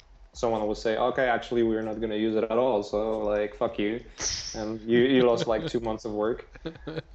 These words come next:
Speaker 1: Um, that
Speaker 2: Uh.
Speaker 1: happens actually very often. 'Cause it's, like, very, it, it's, it's hard to predict, especially in games where there's just so much stuff going on.
Speaker 2: Yeah,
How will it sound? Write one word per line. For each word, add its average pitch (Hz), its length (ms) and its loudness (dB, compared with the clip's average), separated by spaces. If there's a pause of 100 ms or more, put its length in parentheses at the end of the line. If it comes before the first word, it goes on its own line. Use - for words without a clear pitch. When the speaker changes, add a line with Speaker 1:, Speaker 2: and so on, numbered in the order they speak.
(280)
Speaker 1:
Um, 110 500 2 (100)
that 135 100 4
Speaker 2:
Uh. - 20 6
Speaker 1:
happens 160 300 2
actually 123 300 -4
very 104 200 -4
often. 95 280 -8 (400)
'Cause 123 120 0
it's, 120 140 -4
like, 127 220 4
very, 127 380 0
it, 127 180 -8
it's, 139 160 -6
it's - 160 -10
hard 139 380 -2
to 160 60 -2
predict, 113 640 -4
especially 123 420 -6
in 110 140 -6
games 98 320 -4
where 110 120 -4
there's 110 260 -6
just - 380 -10
so 120 160 2
much 117 200 -4
stuff - 500 -4
going 104 240 -2
on. 110 380 -6
Speaker 2:
Yeah, 85 360 -8